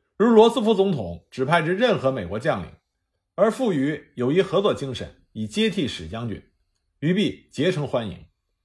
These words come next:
且将尽力之所及支持其作战，加强其许可权也。蒋介石这种不惜决裂的态度让罗斯福感到为难。九月二十五日之后，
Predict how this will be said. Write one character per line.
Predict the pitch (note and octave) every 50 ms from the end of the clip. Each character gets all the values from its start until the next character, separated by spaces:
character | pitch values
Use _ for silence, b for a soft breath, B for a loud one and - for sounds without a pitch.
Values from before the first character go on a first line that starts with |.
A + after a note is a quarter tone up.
| _ _ _ _ -
且 | - C#3+ C3+
将 | D#3 F3+ G3 F#3
尽 | F#3+ - B3+ G#3+
力 | F3 D#3+ C#3
之 | B2+ F3 F3
所 | - - G2 C2
及 | - - F2+ G2 C3 - - - _ _ _
支 | - F#3+ F#3+
持 | C#3+ D#3
其 | C#3 - D3+
作 | C3+ D#3+ C#3 F#2
战， | F2 A#2+ - - - _ _ _ _ _ _ _ _ _ _ _ _
加 | - G3+ G#3 G3+
强 | F#3 - C3 B2+ C#3+ D#3+ - -
其 | - - D#3+
许 | D3+ - - F#3+
可 | - - E2+
权 | - - - F2+ A#2
也。 | C3 - - _ _ _ _ _ _ _ _ _ _ _ _ _ _ _ _ _ _ _ _ _ _ _ _ _ _ _ _ _
蒋 | - G3+ G3+
介 | G#3+ A3+ A3+
石 | B3+ D4
这 | C#4 C#4 A#3+
种 | F3+ D3 C3+ -
不 | - A3+
惜 | - A#3+ B3 F3+
决 | - C3+ E3+ G#3
裂 | A#3 G3+
的 | D3 C3+
态 | - - C#3 A#2 G2+
度 | - - - - _ _ _
让 | - D#3 D3
罗 | C#3 D#3+ F3
斯 | E3+ - F3+
福 | - C#3+ D3
感 | B2 - D#2+
到 | C#2
为 | C2 D2+ F#2+ A2
难。 | G#2 D2 B1 D2 - _ _ _ _ _ _ _ _ _ _ _ _ _ _
九 | - E3 F#3+
月 | G#3
二 | A3+ A3 G#3
十 | F3+ G3+
五 | G3 C#3
日 | G#2+ G2+
之 | - E3 D#3
后， | - F3 C#3+ - - _ _ _